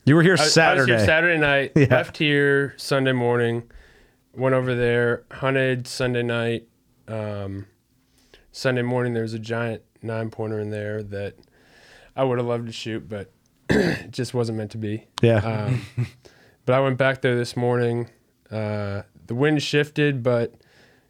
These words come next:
Speaker 2: I just kinda moved over a little bit, and, um, Deercast was telling me that the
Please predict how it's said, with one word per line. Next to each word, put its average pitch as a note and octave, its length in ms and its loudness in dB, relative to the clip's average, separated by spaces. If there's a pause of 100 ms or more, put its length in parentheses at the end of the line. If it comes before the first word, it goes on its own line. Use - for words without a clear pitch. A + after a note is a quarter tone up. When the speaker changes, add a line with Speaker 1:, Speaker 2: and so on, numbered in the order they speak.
(400)
Speaker 2:
I A2+ 140 -8
just A2+ 220 -10
kinda A#2+ 260 -2
moved A#2+ 300 -4
over A#2 260 -2
a A2 40 -4
little A#2 200 -4
bit, B2 320 -4
and, G#2+ 600 -6 (180)
um, F#2 500 -12 (920)
Deercast B2 640 -2
was A2+ 120 -6
telling A2+ 280 -4
me A2 80 -4
that G#2+ 300 -6 (480)
the G#2+ 580 -4